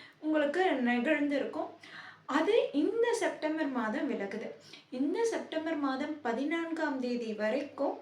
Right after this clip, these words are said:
நீங்க கொஞ்சம் பொறுமையா தாங்க இருக்கணும். ஏன்னா, செப்டம்பர் மாதம் பதினான்காம் தேதி உங்களுக்கு ஏழாம் இடத்துல உங்க லக்னாதிபதி வராரு. அப்போ, மேஷ ராசி, மேஷ லக்னத்திற்கு எல்லாருக்குமே இந்த செப்டம்பர் மாத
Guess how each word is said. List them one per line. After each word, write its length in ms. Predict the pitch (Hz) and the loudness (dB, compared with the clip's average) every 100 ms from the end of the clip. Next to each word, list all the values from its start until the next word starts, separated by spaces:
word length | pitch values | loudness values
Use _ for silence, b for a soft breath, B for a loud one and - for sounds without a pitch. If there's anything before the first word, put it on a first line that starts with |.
| - | -14
நீங்க 300 | - 254 233 | -8 -4 -2
கொஞ்சம் 340 | 226 233 208 214 | 0 -2 -2 -6
பொறுமையா 460 | 214 240 254 262 240 | -6 -2 0 0 0
தாங்க 260 | 247 302 | 0 0
இருக்கணும். 580 | 262 226 254 269 262 - B B B | 0 0 -2 -2 -4 -4 B B B
ஏன்னா, 180 | 330 392 | -2 -2
செப்டம்பர் 540 | 403 - 294 381 403 370 | 0 -2 -2 -2 0 0
மாதம் 320 | 330 330 339 | 2 0 2
பதினான்காம் 760 | 254 285 339 349 339 320 277 254 | 2 2 0 -2 -2 -2 0 0
தேதி 400 | 240 233 320 453 B B B | 2 2 4 2 B B B
உங்களுக்கு 680 | 277 311 339 453 440 370 311 | 0 0 2 2 2 2 2
ஏழாம் 420 | 294 320 339 311 | 0 2 0 0
இடத்துல 400 | 247 320 - 254 440 - B B _ | 0 0 0 -2 -2 -4 B B _
உங்க 300 | 311 339 392 | -4 4 4
லக்னாதிபதி 720 | 294 214 285 302 285 - 226 294 | 4 0 2 2 2 0 0 0
வராரு. 480 | 196 196 208 202 - B B B B | 0 0 -2 -2 -6 B B B B
அப்போ, 420 | 226 240 - - | -2 0 0 -6
மேஷ 520 | 208 226 330 453 453 370 | -4 0 2 2 2 2
ராசி, 400 | 311 302 302 330 | 2 0 0 -2
மேஷ 480 | 262 240 302 349 | 2 2 2 0
லக்னத்திற்கு 720 | 277 208 - 320 330 302 247 240 | 0 -2 -2 -4 -2 -4 -2 -2
எல்லாருக்குமே 880 | 220 254 320 311 294 240 233 381 - B B B B | -2 0 -2 -2 -2 -2 -2 -4 -10 B B B B
இந்த 260 | 294 381 | 0 2
செப்டம்பர் 640 | 415 277 294 - 392 427 370 | 2 0 -4 -2 0 0 0
மாத 280 | 330 311 | 2 2